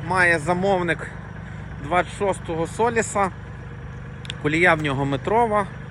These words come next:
Ось, і добирав він у нас, добирав він у нас ось такі заводські розширювачі, щоб вийти на потрібну йому колію.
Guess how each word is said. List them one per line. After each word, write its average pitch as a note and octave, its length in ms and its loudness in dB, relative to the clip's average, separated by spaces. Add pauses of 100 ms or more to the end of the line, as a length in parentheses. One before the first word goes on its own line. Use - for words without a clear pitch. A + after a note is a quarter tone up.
(1600)
Ось, D3 360 -2
і F3+ 140 0
добирав D3+ 540 4
він D3+ 220 2
у C3 80 0
нас, C3+ 380 0 (1080)
добирав B2+ 540 2
він C3 200 0
у B2 80 0
нас A#2+ 380 0 (240)
ось - 80 -6
такі A#2+ 280 -2
заводські A#2 460 0
розширювачі, C3 800 0 (1000)
щоб A2+ 180 -6 (420)
вийти B2+ 280 -2
на A#2 260 -2 (600)
потрібну A#2+ 380 -2
йому A#2 220 2
колію. F#2+ 380 0